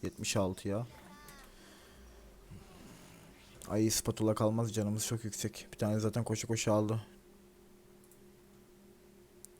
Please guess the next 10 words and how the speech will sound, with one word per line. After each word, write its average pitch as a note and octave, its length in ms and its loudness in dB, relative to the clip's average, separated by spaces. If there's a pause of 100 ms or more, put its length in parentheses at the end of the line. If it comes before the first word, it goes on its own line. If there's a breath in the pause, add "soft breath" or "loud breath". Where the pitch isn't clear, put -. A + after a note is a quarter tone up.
(640)
Beş G#2+ 220 0
aşımlı. F#2 540 -2 (1800 loud breath)
O G2+ 380 2
spatula G#2+ 480 0
ile G#2 120 4
bunu G#2+ 160 2
yapsa A#2 640 0 (440)
üçte - 300 -6
şey A2 180 -2
yapacak. G2+ 340 -2